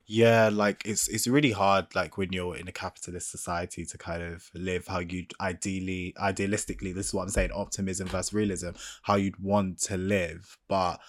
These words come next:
I think as I'm getting older, I'm just trying to make more ethical decisions. And this isn't a, this isn't a totem pole of, "I'm better than you," 'cause I'm, pff, like, I've told you guys, like, no, like, don't look at me as a status symbol, please.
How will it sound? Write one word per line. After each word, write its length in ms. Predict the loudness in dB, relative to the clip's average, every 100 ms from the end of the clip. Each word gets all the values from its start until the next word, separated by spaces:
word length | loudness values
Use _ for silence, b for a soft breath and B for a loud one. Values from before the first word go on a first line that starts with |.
| B B B -2
I 100 | 0
think 480 | 2 2 2 -4 -6
as 180 | -4 -4 2
I'm 280 | 6 8
getting 300 | 8 6 2
older, 280 | -4 -6 -6
I'm 120 | -6
just 160 | -6 -6
trying 140 | -4
to 80 | -4
make 140 | -4 -6
more 160 | -10 -8
ethical 440 | -10 -10 -8 -8
decisions. 500 | -6 -4 -2 -2 -4
And 120 | -2
this 140 | -2 -2
isn't 220 | -2 0
a, 160 | -2 -2
this 180 | -2 0
isn't 240 | 0 -2
a 120 | -2 -6
totem 380 | -2 0 -2
pole 220 | -4 -4 -4
of, 100 | -6
"I'm 200 | -4 -2
better 240 | -2 -2
than 160 | -2 -4
you," 100 | -4
'cause 180 | -2 2
I'm, 300 | 2 0 -6
pff, 380 | 2 4 4 2 -4
like, 200 | 0 0
I've 140 | 0
told 240 | 0 0 0
you 80 |
guys, 300 | 0 0 0
like, 280 | 0 -2 -4
no, 360 | -4 0 0 -2 -2
like, 360 | 0 2 0 0
don't 240 | 2 2
look 180 | -2 -8
at 60 | -6
me 120 | -4
as 140 | -4
a 40 | -4
status 380 | -2 -2 -2 -6
symbol, 260 | -6 -8
please. 340 | -4 -4 -4